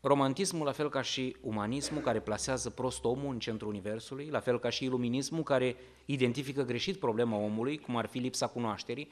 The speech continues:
Iluministii au zis că noi nu avem problema păcatului, de fapt nouă ne lipsește cunoașterea și omul se va rezolva dacă cunoaște mai mult. Imaginea omului este deformată de romantism. Imaginea despre împrejurimile lui, imaginea despre lăuntrul lui,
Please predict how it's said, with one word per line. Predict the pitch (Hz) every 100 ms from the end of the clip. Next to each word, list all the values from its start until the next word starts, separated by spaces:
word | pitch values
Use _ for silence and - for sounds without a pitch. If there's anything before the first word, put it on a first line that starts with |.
| -
Iluministii | 151 147 160 156
au | 139
zis | 147
că | -
noi | 196
nu | 185
avem | 110
problema | 104 113 110
păcatului, | 110 117 107 101 117
de |
fapt | 120 147
nouă | 147 156
ne | 151
lipsește | 139 151 - 151 - -
cunoașterea | 160 160 120 - 117
și | - 143 147 -
omul | 170 160 156
se | -
va | 147 147 143 - - -
rezolva | 139 127 131 123 165
dacă | 147 143 151 151 147 - -
cunoaște | - 135 120 -
mai | 123
mult. | 113 90 - - - - - -
Imaginea | 123 165 240 202 208 202
omului | 208 190
este | 170 -
deformată | 143 139 131 127 143 139
de | 120
romantism. | 120 117 113 101 85 - _ -
Imaginea | - 123 160 151 156 151 151
despre | 139 -
împrejurimile | 131 110 104 101 160 180 175
lui, | 170 175 175 - - _ _
imaginea | 104 120 127 123
despre | 113 -
lăuntrul | 110 107 143 143 127
lui, | 127 127